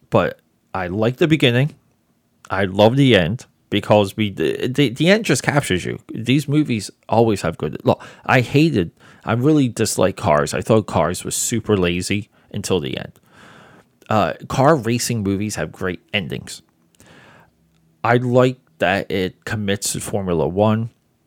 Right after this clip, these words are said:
Uh, we also, along the way, too, we have a ridiculous <laughs> city, uh, street racing scene that probably,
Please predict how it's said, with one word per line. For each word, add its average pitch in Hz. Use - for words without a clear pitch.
Uh, 87
we 123
also, 123
along 113
the 113
way, 98
too, 104
we 87
have 95
a 95
ridiculous -
<laughs> -
city, 117
uh, 90
street -
racing 107
scene 135
that 87
probably, 139